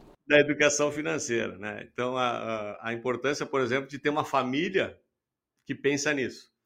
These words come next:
Então, a, via de regra, é, o que que acontece, por exemplo, lá nos Estados Unidos? O, aqui no Brasil, o que que o vô faz quando nasce o neto?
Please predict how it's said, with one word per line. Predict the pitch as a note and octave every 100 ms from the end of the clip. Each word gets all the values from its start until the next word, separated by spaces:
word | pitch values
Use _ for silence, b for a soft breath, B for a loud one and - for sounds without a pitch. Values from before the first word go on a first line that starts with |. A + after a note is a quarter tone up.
| _ _ _ _ _
Então, | B2 C3+ C#3 C3+
a, | C3 B2+ B2 A#2+ A2+
via | B2 D#3+
de | D#3+
regra, | C#3 C#3 B2+ G#2 F2 - _ _
é, | A2 G#2+ -
o |
que | A#2 C#3+
que | D3+
acontece, | C3+ D3 B2 B2+ C3 B2+ -
por | C3
exemplo, | B2 C3
lá | C#3
nos | C3
Estados | C3+ C3
Unidos? | B2 A2+ A2 - - _ _ _ _ _ _ _ _ _ _
O, | C3 B2 A#2+ A#2+
aqui | B2 F#3
no | G#3+
Brasil, | F3+ C#3+ A#2+ F3+
o | -
que | D3+
que | -
o | D#3+
vô | A#2 D3+
faz | D3 C3+ C#3+
quando | - C#3 C3
nasce | C3 C3
o | B2+
neto? | A2+ G2+ -